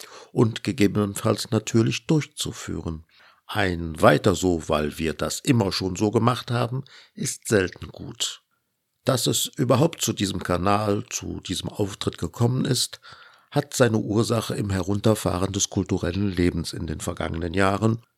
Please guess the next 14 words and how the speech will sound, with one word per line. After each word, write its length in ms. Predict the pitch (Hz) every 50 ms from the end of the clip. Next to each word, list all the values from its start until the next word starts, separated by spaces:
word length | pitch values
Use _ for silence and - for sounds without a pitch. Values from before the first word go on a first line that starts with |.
| _ _ -
aus 360 | - - 85 76 - - - _
bekanntem 480 | - 82 - - 92 87 82 - 110 101
Grund. 440 | - - 90 82 76 - - - - _ _ _ _ _ _ _ _
Wenn 160 | - 120 131 131
man 160 | 131 127 120
selbst 400 | 123 147 165 165 - - - -
keine 260 | - 127 135 127 127
Präsenzveranstaltungen 1300 | - - 120 131 123 139 143 151 - - - 127 107 127 135 - - 143 139 139 - 135 139 139 131
durchführen 640 | 135 139 147 143 - - - - 151 147 139 143 139
und 180 | 135 135 - -
auch 160 | 131 123 -
keine 240 | - 127 123 113 113
besuchen 720 | 107 113 104 - - 131 151 170 - - - 135 131 -
kann, 340 | - 143 147 143 143 143